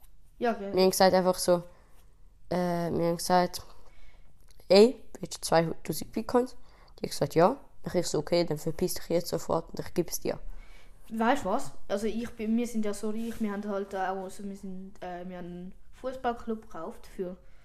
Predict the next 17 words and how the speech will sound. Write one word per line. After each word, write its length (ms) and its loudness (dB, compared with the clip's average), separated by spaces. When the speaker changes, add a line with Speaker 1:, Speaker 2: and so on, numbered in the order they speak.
Speaker 1:
wie 100 -6
viel, 160 -8
wie 120 -8
viel 140 -6
Milliarden 840 0
sind 280 -4
das 200 -4
gewesen? 320 -10
Speaker 2:
Hä, 260 8
also 320 6
meinst 280 8
du 60 10
jetzt 220 6
A 120 8
C 200 6
Milan 560 8
oder? 420 0